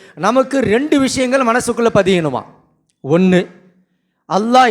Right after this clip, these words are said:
எல்லாத்தையும் அறிஞ்சவன், அல்லாஹ் எல்லாத்தையும் அறிஞ்சவன். நான் செய்றேன்ல இந்த சத்தியம், இது உண்மையா பொய்யாங்கிறது அல்லாஹ்வுக்கு தெரியும். அம்மா மேல சத்தியம் பண்றோம், ஒண்ணு அவங்களுக்கு தெரியாது. சில சமயங்கள்ல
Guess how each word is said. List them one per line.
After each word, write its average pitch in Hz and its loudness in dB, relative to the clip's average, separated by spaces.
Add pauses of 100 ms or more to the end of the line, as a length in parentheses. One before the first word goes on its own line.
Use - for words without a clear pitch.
எல்லாத்தையும் 240 2
அறிஞ்சவன், 180 -4 (840)
அல்லாஹ் 202 2 (420)
எல்லாத்தையும் 233 0
அறிஞ்சவன். 170 -4 (540)
நான் 190 -2
செய்றேன்ல 226 2
இந்த 190 -2
சத்தியம், 202 2 (460)
இது 208 0
உண்மையா 247 0 (120)
பொய்யாங்கிறது 226 0
அல்லாஹ்வுக்கு 190 0
தெரியும். 143 -6 (2500)
அம்மா 214 2
மேல 233 2
சத்தியம் 208 0
பண்றோம், 170 0 (500)
ஒண்ணு 262 2
அவங்களுக்கு 254 2
தெரியாது. 208 4 (680)
சில 220 2
சமயங்கள்ல 226 2